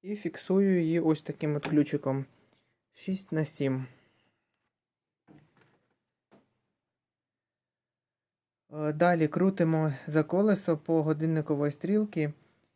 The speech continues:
і дивимось, щоб, м, мітки на шківах, от я їх відді-, відділив коректором, м, щоб вони стали одна навпроти одної.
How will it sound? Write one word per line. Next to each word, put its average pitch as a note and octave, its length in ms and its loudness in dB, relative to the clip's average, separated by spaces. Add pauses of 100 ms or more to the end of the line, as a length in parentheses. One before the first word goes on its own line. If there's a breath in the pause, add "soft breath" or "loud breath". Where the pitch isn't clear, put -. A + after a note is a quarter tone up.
(140)
і D#3 180 -6
дивимось, E3 680 -2 (160)
щоб, D3+ 440 0
м, C#3+ 500 0
мітки E3+ 420 -2
на C#3+ 120 -2
шківах, C3+ 580 -6
от C#3 200 -8
я C#3 140 -2
їх C3+ 160 -6
відді-, C#3+ 420 -4
відділив C#3 640 -4 (140)
коректором, D3+ 640 -4 (760 soft breath)
м, C#3 640 -6
щоб D3 220 -2
вони G3 540 2
стали F#3 340 -2
одна E3 200 0
навпроти D#3+ 580 -4
одної. C#3+ 680 -4